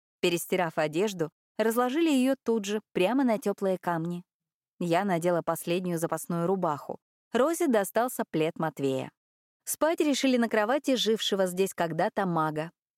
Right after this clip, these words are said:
А что это был маг, и так понятно, по книгам и магической лаборатории. И жил он здесь один. В столовой всех приборов было ровно на одну персону. Когда мы всем скопом забрались на каменную кровать, были ещё раз очень удивлены.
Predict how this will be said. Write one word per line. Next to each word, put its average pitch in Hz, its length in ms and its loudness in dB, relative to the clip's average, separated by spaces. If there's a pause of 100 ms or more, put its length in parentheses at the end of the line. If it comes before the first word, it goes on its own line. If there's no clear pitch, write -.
А 180 60 0
что - 160 -2
это 170 220 0
был 151 240 0
маг, 170 360 -2
и 185 100 -4
так 196 280 -4
понятно, 156 560 -2
по 156 140 0
книгам 180 460 -2
и 160 40 0
магической 156 580 -2
лаборатории. 165 720 -2 (340)
И 262 140 2
жил 311 200 2
он 311 140 4
здесь 226 300 0
один. 196 420 -2 (340)
В - 60 -14
столовой 170 540 0
всех - 300 -4
приборов 165 460 0
было 156 280 0
ровно 190 380 0
на 170 180 2
одну 160 220 -2
персону. 147 580 -4 (600)
Когда 226 320 2
мы 294 120 4
всем 226 280 0
скопом 196 460 0
забрались 175 500 0
на 165 100 0
каменную 156 480 0
кровать, 165 520 -2
были 226 300 2
ещё 220 500 0
раз 320 280 -2
очень 247 440 2
удивлены. 202 540 0